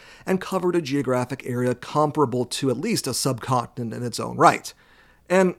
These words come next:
like last season, that's where most of this narrative will be taking place in. Hopefully, I'll find a way to work in the Muslim Chinese Ma clique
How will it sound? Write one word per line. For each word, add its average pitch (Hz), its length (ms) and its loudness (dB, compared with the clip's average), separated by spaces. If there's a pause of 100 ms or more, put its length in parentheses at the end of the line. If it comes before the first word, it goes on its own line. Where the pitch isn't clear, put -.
like 165 320 6
last 131 300 0
season, 175 400 4
that's 123 280 -4
where 123 360 0
most 127 200 0
of 123 60 -4
this 117 180 -6
narrative 117 340 -4
will 120 60 -6
be 117 120 -6
taking 123 320 -6
place 190 340 6
in. - 160 -8 (800)
Hopefully, 151 440 6
I'll 143 140 6
find 160 260 8
a 139 60 10
way 143 160 8
to 143 80 2
work 156 260 6
in 143 80 4
the 135 80 2
Muslim 135 420 2
Chinese 135 460 0
Ma 156 220 6
clique 185 320 0